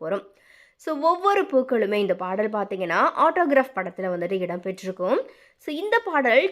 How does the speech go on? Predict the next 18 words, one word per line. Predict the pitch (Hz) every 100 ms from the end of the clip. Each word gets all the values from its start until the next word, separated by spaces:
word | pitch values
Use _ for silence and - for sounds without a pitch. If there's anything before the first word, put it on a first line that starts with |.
| 349
சித்ரா | 311 359 349
அம்மாவினுடைய | 311 285 254 233 214 214 320
சினிமா | 392 - 359 381 370 320
கெரியர்லயுமே | 262 254 311 294 233 160 185 240
முக்கியமான | 233 220 175 156 165
ஒண்ணு. | 170 190 - _ _ _ _
கவிஞர் | 294 294 359 339 285 -
பா | 214 214
விஜயோட | 208 190 226 254 247
வரிகள்ல | 185 185 220 226 196
இந்த | 214 185
பாட்டு | - 165 202 214
ஒரு | 214
மிகப்பெரிய | 175 202 214 254 254 214
ஊக்கத்தை | 185 185 190 185
கொடுக்கக்கூடியது. | 180 175 196 196 185 180 175 214 427 - _ _ _ 180
அதுலயும் | 196 285 294 240 440 -
சித்ரா | - - 320